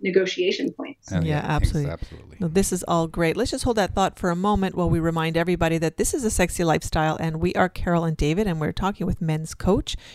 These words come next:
Speaker 3: Shayna James, all about what men really want. And when we come back, we're gonna get into some fantasy talk.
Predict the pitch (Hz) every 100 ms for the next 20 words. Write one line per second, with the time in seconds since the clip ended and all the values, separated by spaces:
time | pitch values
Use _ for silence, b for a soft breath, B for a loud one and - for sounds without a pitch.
0 | B - 180 165 160 165 156 165 - 180
1 | 202 165 - 160 - 170 160 147 170 226
2 | 160 151 151 165 - 160 151 - 165 170
3 | 247 220 165 170 160 156 165 160 - -
4 | 151 - 185 214 180 165 - - - -
5 | -